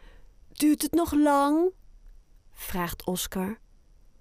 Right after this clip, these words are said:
"Over precies vijf liedjes op de radio zijn we er,"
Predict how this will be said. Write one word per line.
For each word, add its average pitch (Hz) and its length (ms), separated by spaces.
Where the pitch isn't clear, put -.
"Over 202 400
precies - 580
vijf 240 560
liedjes 294 460
op - 180
de 170 120
radio 233 600
zijn 165 360
we 160 60
er," 156 440